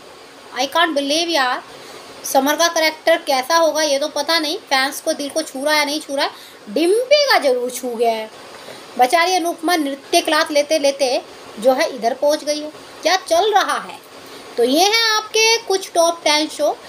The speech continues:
इनमें से आपको क्या लगता है टीआरपी किसकी बढ़ेगी या किसी की टीआरपी नहीं बढ़ने वाली है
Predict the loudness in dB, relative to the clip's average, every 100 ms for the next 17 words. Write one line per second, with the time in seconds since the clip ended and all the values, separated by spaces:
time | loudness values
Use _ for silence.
0 | -18 -14 -2 2 4 4 4 2 2 0
1 | 0 2 2 2 -2 -2 0 0 0 -2
2 | -2 -4 -4 -2 -4 -4 -4 -6 -8 -16
3 | -20 -4 0 2 2 0 0 2 2 2
4 | 0 0 2 2 2 0 -4 -6 -10 -18